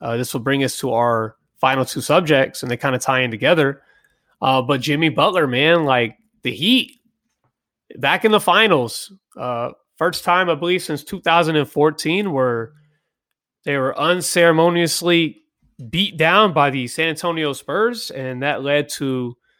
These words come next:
LeBron leaving to the Cleveland Cavaliers. And as big Jimmy guys know, this was our series, man. I mean,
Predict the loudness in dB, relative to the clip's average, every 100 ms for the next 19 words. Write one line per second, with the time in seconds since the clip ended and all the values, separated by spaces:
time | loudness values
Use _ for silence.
0 | _ _ _ -4 2 4 4 2 2 0
1 | -2 -4 -4 -2 -2 -2 -2 -2 -2 -4
2 | -2 -4 -8 -14 -18 _ _ _ _ _
3 | _ _ _ _ _ _ _ _ _ _
4 | _ _ 0 2 4 2 -2 -4 0 0
5 | 0 0 0 2 2 2 4 4 4 2
6 | 2 2 2 0 -4 0 0 0 -2 0
7 | -2 -2 0 0 0 -2 -2 -2 -4